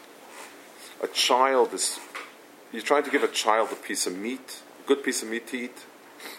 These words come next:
bread, vegetables, and Charles Adi, he doesn't like it.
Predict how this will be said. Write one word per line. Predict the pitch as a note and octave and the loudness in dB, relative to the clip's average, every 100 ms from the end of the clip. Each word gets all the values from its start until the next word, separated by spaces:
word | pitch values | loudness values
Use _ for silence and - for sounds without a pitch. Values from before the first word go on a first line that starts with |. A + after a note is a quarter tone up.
| - - - - - | -18 -20 -18 -16 2
bread, | B2+ C3 B2+ | 6 6 6
vegetables, | B2+ B2+ - A#2 B2 - - - - - - - | 4 4 2 0 0 -2 -8 -16 -20 -20 -18 -8
and | A2 | -4
Charles | A2+ D#3 F#3 | 0 4 6
Adi, | F#3 A3 | 6 6
he | F3 | 6
doesn't | E3+ E3+ | 6 8
like | C#3+ A#2+ | 6 4
it. | - | -2